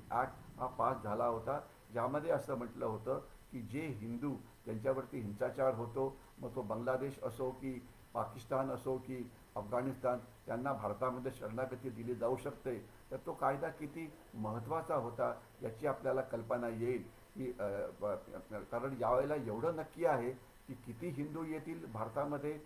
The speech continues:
बांगलादेशमधून हे येणारा काळ सांगेल, परंतु एवढं नक्कीच आहे की एक मोठा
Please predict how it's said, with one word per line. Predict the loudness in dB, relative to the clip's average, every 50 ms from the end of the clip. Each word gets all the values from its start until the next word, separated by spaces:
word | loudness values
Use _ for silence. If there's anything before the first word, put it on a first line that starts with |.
| -14 -10 -4 -2
बांगलादेशमधून | -2 0 2 2 2 2 0 -4 -4 -4 -2 -2 -4 -4 -6 -14 -20 -20 -12 -6
हे | -4 0 2 2
येणारा | 2 2 2 2 2 0
काळ | 0 0 2 4 4 4
सांगेल, | 4 2 -2 -2 -2 0 -2 -2 -2 -4 -12 -18 -18 -12 -6
परंतु | -4 -4 -4 -2 -2 -2
एवढं | -2 -2 0 0 0 0 0 0 0
नक्कीच | -2 -4 -4 -6 -6 -4 0 2
आहे | 2 2 2 0 -2
की | -2 -6 -14 -20 -12 -6 -2 0 0
एक | 0 0 -2
मोठा | -4 -4 -4 -2 -4 -4 -2 0 0 0